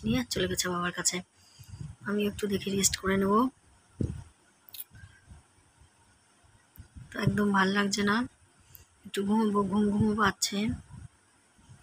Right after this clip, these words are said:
তাও ভাগ্য ভালো, ছেলের স্কুলটা ছুটি আছে দুদিন, যদি স্কুল থাকতো তাহলে কী পরিস্থিতি হতো, কে স্কুলে নিয়ে যেত, কে আনতে যেত। তো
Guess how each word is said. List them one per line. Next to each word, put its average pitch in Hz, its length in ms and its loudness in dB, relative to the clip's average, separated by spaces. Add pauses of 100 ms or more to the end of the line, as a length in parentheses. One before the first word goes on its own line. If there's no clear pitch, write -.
(1800)
তাও 202 200 8
ভাগ্য 202 300 10
ভালো, 208 220 12
ছেলের 202 340 6
স্কুলটা 202 400 4
ছুটি 208 300 4
আছে 202 220 8
দুদিন, 196 320 8 (880)
যদি 196 240 4
স্কুল - 280 4
থাকতো 208 280 8
তাহলে 202 200 8
কী 208 140 4
পরিস্থিতি 202 540 2
হতো, 196 280 6
কে 214 180 6 (100)
স্কুলে 214 320 6
নিয়ে 208 200 10
যেত, 196 240 4 (640)
কে 208 140 0 (100)
আনতে 202 300 8
যেত। 208 220 4 (1120)
তো 196 120 2